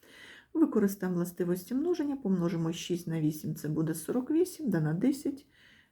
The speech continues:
чотириста вісімдесят сантиметрів кубічних. І пояснюємо. Об'єм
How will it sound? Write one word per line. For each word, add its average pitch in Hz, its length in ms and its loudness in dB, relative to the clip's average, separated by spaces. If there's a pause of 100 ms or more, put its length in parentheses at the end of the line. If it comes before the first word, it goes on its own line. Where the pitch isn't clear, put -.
(120)
чотириста 156 840 -2
вісімдесят 180 960 -4
сантиметрів 247 880 -2
кубічних. 190 640 -6 (260)
І 359 60 -4
пояснюємо. 196 720 0 (1120)
Об'єм 190 880 0